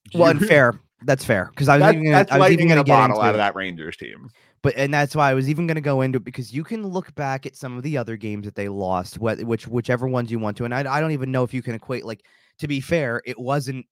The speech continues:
Speaker 1: the Devils have a lot of talent in
Speaker 2: Yeah.
Speaker 1: different areas
Speaker 2: Yeah.
Speaker 1: on, espe-, you know, on paper. And Nico Hischier had a really good game in the outdoor game, and they got contributions from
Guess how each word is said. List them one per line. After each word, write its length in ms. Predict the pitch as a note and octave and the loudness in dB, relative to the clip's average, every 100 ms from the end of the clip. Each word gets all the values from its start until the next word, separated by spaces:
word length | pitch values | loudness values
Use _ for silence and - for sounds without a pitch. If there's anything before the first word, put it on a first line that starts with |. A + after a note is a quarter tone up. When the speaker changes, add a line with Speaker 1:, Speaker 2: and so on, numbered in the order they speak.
| _ _ _ _ _ _ _ _ _ | _ _ _ _ _ _ _ _ _
Speaker 1:
the 80 | C3+ | -6
Devils 380 | F3+ F#3+ F#3 | -4 -4 -6
have 180 | D#3+ D#3 | -6 -6
a 40 | D3+ | -4
lot 200 | C#3+ C3 | -4 -4
of 80 | |
talent 560 | - G#2 F#2 - - - _ _ _ | -8 -8 -8 -12 -20 -20 _ _ _
in 120 | C3 | -8
Speaker 2:
Yeah. 40 | A#2+ | -2
Speaker 1:
different 320 | C3+ F3 A2 | -2 -2 -6
areas 460 | F#2 E2 - - _ | -6 -10 -16 -20 _
Speaker 2:
Yeah. 140 | - D#3 | -16 -8
Speaker 1:
on, 160 | A#2 G#2 | -8 -6
espe-, 400 | A#2+ A2+ B2+ A2 | -12 -4 -2 -2
you 60 | B2 | -4
know, 140 | A2 | -4
on 120 | A2 | -4
paper. 380 | A2 E2+ - - _ _ _ _ _ | -6 -10 -14 -20 _ _ _ _ _
And 480 | A#2 A2 G#2 G#2 G2+ _ _ _ _ _ _ | -4 -4 -4 -8 -14 _ _ _ _ _ _
Nico 340 | A2+ C#3 C#3 | -6 -6 -4
Hischier 380 | C#3 C3 B2 B2 | -2 0 0 0
had 140 | A#2+ A#2 | 0 0
a 40 | |
really 240 | A#2 A2+ | 0 0
good 180 | A2 A2+ | -2 -6
game 200 | A2 A2 | -4 -4
in 80 | A2 | -4
the 140 | G#2+ | -4
outdoor 340 | G#2+ G#2 A2 G#2+ | -6 -6 -6 -8
game, 540 | G#2 G#2 G#2 G2+ G2 _ _ _ _ | -8 -10 -10 -10 -12 _ _ _ _
and 180 | G2 G2+ | -10 -6
they 80 | G#2 | -4
got 240 | A2 - | 0 -2
contributions 760 | - A#2 A2+ A2 A2+ G#2+ A#2 G2+ | -2 -4 -4 -4 -4 -4 -6 -8
from 360 | G#2+ G#2+ G#2+ | -8 -8 -8